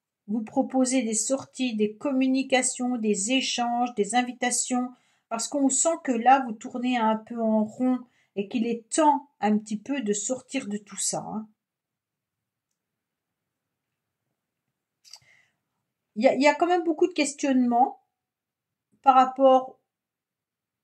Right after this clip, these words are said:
aux sentiments, par rapport à une future réconciliation, peut-être, et puis aussi par rapport à une dépendance affective.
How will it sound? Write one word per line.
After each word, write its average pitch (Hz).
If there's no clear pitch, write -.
aux 247
sentiments, 269
par 254
rapport 277
à 277
une 233
future 285
réconciliation, 254
peut-être, 226
et 233
puis 339
aussi 262
par 240
rapport 294
à 277
une 214
dépendance 240
affective. 208